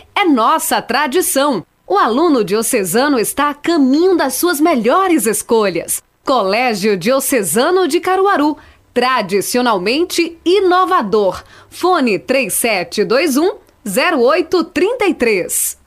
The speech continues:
Vida e Cor Enxovais. Você quer ganhar quinhentos reais em produtos de enxoval para a sua casa?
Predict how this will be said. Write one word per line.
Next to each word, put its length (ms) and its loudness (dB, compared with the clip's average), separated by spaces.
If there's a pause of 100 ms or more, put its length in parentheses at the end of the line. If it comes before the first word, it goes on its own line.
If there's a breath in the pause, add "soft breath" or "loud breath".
(140)
Vida 440 0
e 80 0
Cor 420 -2 (120)
Enxovais. 1160 0
Você 420 -2
quer 300 -2
ganhar 520 -2
quinhentos 720 0
reais 360 0
em 120 2
produtos 460 -2
de 100 -2
enxoval 480 0
para 160 -2
a 60 -2
sua 280 -2
casa? 540 -2